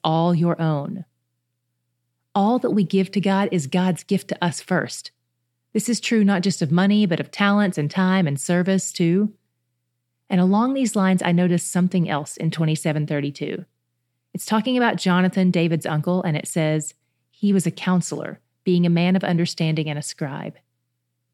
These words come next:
He was a scribe, a man who spent his days in Scripture,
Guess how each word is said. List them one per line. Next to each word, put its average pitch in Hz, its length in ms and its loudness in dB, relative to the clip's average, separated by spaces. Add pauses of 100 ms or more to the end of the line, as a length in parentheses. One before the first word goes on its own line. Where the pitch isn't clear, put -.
(320)
He 220 100 -4
was 214 100 2
a 196 60 -2
scribe, 185 480 -2
a 180 60 -2
man 175 260 4
who 180 80 4
spent 208 300 -2
his 208 120 0
days 175 280 0
in 156 100 0
Scripture, - 600 -6